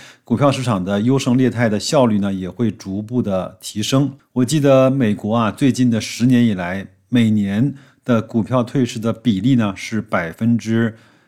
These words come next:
十左右。我印象中，其实在这十年间上市的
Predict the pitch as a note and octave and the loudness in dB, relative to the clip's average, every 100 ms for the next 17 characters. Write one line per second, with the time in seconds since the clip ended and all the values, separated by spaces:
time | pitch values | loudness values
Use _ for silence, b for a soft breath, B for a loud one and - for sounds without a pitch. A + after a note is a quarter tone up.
0 | b - - G2 C3+ B2+ F2 A2 B2 - | b -10 -4 0 0 2 0 0 0 -4
1 | _ G2+ A2 C3+ B2+ A2 A#2+ B2 B2 B | _ -2 0 0 0 2 2 2 0 B
2 | B - C3 B2 G#2+ A2+ C3 A#2 - C3+ | B -6 -4 -2 -2 0 2 0 0 -2
3 | A#2+ A2+ G#2+ G#2 A2+ A2 C3 A2 F#2+ A2+ | 0 0 0 0 -2 -2 0 -2 -2 -2
4 | G#2+ F#2+ | 0 0